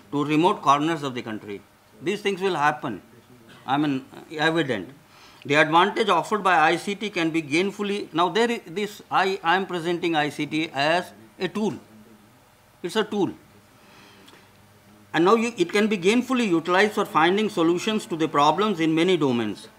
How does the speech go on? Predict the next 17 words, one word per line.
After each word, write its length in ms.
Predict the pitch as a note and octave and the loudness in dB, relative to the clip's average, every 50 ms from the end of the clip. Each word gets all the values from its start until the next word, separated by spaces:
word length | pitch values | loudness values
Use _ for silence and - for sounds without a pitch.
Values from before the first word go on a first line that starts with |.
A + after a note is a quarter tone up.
| - - - - - - - | -20 -20 -20 -20 -20 -14 -10
According 460 | - C3+ C3+ E3+ E3 F3 F3 G3 F#3+ | -8 -4 2 2 2 4 4 2 2
to 60 | E3 E3+ | 2 2
nascom 680 | D3+ D3 D3+ D#3+ D#3+ - - - F#3+ F#3+ G#3 A3 - - - - - - - - _ _ - | 4 6 6 4 4 2 -2 0 2 2 2 2 -2 -10 -16 -20 -20 -20 -20 -20 _ _ -2
paper, 380 | D#3 D#3+ D#3 - G#3 A#3 A3 A3+ - | -2 0 0 0 0 0 0 -2 -4
that 200 | C#3+ D3 D3 D3 | -4 -4 -2 -2
is 80 | D#3+ D3+ | -4 -4
Perspective 580 | - E3+ D3+ C#3 - F3 D#3 - - E3 D#3+ - | -2 -4 -4 -2 -2 -6 -6 -4 -4 -6 -4 -4
two 120 | E3+ D#3 | -4 -4
thousand 400 | D3+ D#3 D3 C#3+ D3 D3 C#3+ C3+ | -2 -2 -2 0 0 -2 -2 0
twenty, 460 | D3 D#3+ D#3+ D#3+ D#3+ A3 A3+ A#3 A3+ - | 0 0 0 0 -2 -4 -4 -4 -4 -2
I 160 | C3 C#3 D#3 | -2 0 0
C 240 | D#3 - - G#3+ G#3+ | -2 -2 -4 -6 -6
T 260 | G#3 - A3 A3 A3+ F#3+ | -4 -4 -4 -2 -2 0
enabled 380 | E3 E3 E3 D#3+ F#3 F3+ - | 0 0 0 0 0 -2 -2
solutions 480 | - D#3+ D#3 D#3+ D#3+ D3+ G3 F#3+ F#3+ E3 | -2 -2 0 0 -2 -2 -2 -4 -2 -2
in 200 | E3 D#3 D#3 D3+ | -2 -2 -2 -2
healthcare, 680 | - - C#3 E3 F#3 F#3 - - - E3+ F3+ F#3 F#3+ F#3+ | -4 -2 -2 -2 -2 -2 -4 -6 -4 -2 -2 -2 -2 -4